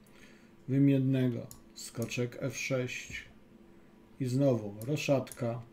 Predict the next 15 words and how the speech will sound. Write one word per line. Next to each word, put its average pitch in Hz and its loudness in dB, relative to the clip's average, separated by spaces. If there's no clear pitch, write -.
główny 127 2
wariant. 120 0
No 381 -10
i 320 -10
teraz 156 4
po 139 4
skoczek - 2
E 127 0
cztery 123 2
byłby 117 4
wariant 110 -2
otwarty. 139 2
Goniec 190 2
E 95 -8
siedem. 131 2